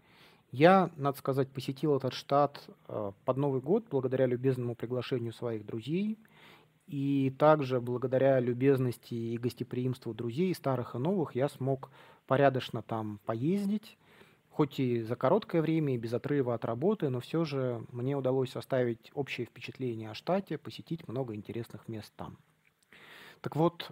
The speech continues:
э, несмотря на то, что я там был под Новый год, самое холодное время года,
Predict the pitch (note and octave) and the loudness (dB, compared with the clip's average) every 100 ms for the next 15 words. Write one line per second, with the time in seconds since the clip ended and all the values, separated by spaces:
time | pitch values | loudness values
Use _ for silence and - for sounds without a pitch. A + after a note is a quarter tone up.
0 | - C#3+ C3 B2+ B2 B2 _ _ _ _ | -12 -2 2 2 2 -2 _ _ _ _
1 | - D3 D#3+ D3+ E3+ E3 - D3 C#3+ C3+ | -4 2 4 6 6 4 2 2 2 2
2 | C#3 C3+ C3 C#3 C#3+ B2+ - B2+ B2 - | 2 2 2 0 2 0 0 0 0 0
3 | C3+ C3 B2 B2 B2+ A#2+ A#2 E3+ E3+ A#2+ | 2 2 0 0 0 -2 -2 -2 0 -4